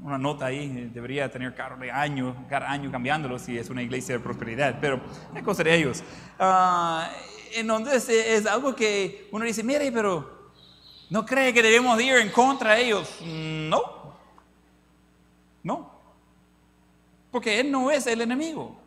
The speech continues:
"Mire, pastor, ¿y, y usted podría hablar con un sacerdote católico?" Con mucho gusto.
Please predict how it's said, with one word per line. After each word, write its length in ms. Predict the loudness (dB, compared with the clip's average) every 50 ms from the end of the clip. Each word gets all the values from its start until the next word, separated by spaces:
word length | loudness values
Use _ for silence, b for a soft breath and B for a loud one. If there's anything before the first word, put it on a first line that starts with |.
| _ _ _ _ _ _ _ _ _ _ _ _ _ _ _ _ b b b b b
"Mire, 180 | 2 4 4 6
pastor, 380 | 4 4 8 8 10 10 10
¿y, 380 | 8 6 2 0 0 4 4 6
y 60 | 6
usted 300 | 6 6 10 8 8 10
podría 340 | 8 4 4 4 4 4 4
hablar 260 | 4 4 4 4 4
con 160 | 4 2 2
un 100 | 2 0
sacerdote 560 | 0 0 -2 0 0 0 0 2 2 2 2
católico?" 480 | 2 0 -2 -2 0 0 0 -2 -2 -4
Con 140 | -2 -2 -4
mucho 220 | -4 -4 -6 -6
gusto. 340 | -6 -6 -6 -8 -12 -18